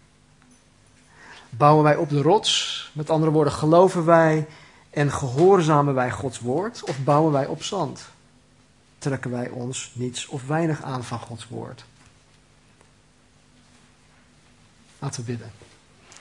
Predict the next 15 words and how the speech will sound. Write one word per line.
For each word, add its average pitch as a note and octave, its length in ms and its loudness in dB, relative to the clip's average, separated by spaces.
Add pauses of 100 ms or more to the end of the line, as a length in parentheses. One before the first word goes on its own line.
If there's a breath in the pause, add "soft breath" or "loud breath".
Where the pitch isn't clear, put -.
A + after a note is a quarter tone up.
(1800 loud breath)
Vader, E3+ 320 0
dank E3+ 200 2
u F3 60 -2
wel A2+ 300 -4 (1200)
dat B2+ 220 -10
u F3 120 0
ons D#3 320 -2
beloofd C#3+ 540 -2
heeft C#3+ 400 -8 (720 loud breath)
dat A#2+ 200 -12
u - 180 -12
altijd D3+ 800 -2 (440)
met A#2+ 260 -8
ons G#2+ 220 -12
bent. G#2 320 -16